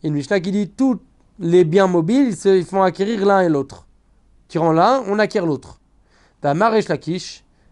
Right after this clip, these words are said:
et Resh Lakish a dit, va Filukis Malemaot. Même s'il y a une bourse qui est pleine d'argent,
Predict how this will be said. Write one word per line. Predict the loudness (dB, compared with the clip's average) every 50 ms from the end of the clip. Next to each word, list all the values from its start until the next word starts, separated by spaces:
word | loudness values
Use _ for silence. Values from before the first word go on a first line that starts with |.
| _ -6
et | -2
Resh | 0 0 0
Lakish | 0 -4 -4 -4 -4 -4
a | -4
dit, | -4 -4 -4 -4
va | -2 -2 -4
Filukis | -2 0 0 2 2 0 -2 -4 -6 -6 -4 -2
Malemaot. | 0 0 2 2 2 0 0 -2 -4 -6 -8 -12 -18 -20 -20 _ _ _ _ _ _ _ -4
Même | 0 2 2 2
s'il | 2 0 0
y | 0
a | 0
une | 2 0 0
bourse | 2 2 2 0 -2 -6 -14
qui | -6 -2 -2
est | -2
pleine | 0 2 2 2 2 2
d'argent, | 2 0 0 2 2 2 2 2 0